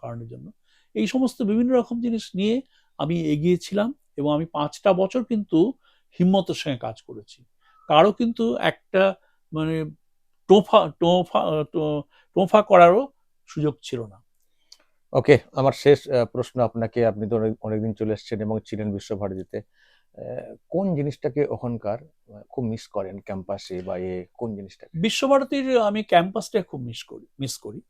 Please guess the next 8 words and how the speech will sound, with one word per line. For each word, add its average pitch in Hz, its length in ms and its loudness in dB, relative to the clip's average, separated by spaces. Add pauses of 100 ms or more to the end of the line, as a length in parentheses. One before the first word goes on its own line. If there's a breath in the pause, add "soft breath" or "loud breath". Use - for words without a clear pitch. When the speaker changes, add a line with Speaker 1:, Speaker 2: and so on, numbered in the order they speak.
(100)
Speaker 1:
কারণ 147 300 -4 (420)
বিশ্বভারতীর 233 440 -2
ক্যাম্পাসের 196 420 -2
একটা 214 160 -8 (100)
টান 123 220 0
আছে, - 260 -18 (640)
যে 151 100 -6 (100)
একটা 147 220 -2